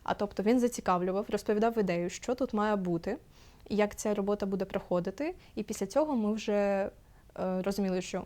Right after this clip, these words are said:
хм, так, це дійсно непогано, цікаво. Тобто можна щось для себе тут знайти. І після цього вже починалася робота. Ми, м,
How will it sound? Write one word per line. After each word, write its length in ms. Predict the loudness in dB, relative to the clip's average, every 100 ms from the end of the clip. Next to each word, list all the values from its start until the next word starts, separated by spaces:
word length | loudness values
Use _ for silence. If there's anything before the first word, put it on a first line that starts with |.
| -4
хм, 140 | -2 0
так, 340 | 2 0 0
це 160 | -4 0
дійсно 420 | 0 0 -4 -4 -12 -20 -20 -20 -2
непогано, 600 | 2 6 6 6 4 4
цікаво. 580 | -2 -2 4 6 6 2 -6 -8
Тобто 560 | -8 -6 0 2 2 0 -8 0
можна 280 | 4 6 4
щось 300 | 4 0 2
для 160 | 2
себе 300 | 2 2 0
тут 240 | -2 -2 0
знайти. 480 | 2 2 2 -2 -2 -8 -20 -20 -20 -6
І 100 | -2
після 220 | 0 0
цього 200 | 4 4
вже 160 | 2 -2
починалася 520 | -2 -2 -2 0 0
робота. 400 | 0 -2 -6 -12 -20 -20 -20 -20 -20 -16 -2
Ми, 360 | 2 2 0 -6 -18 -20 -20 -20 -20 -10 -4
м, 540 | 0 2 2 0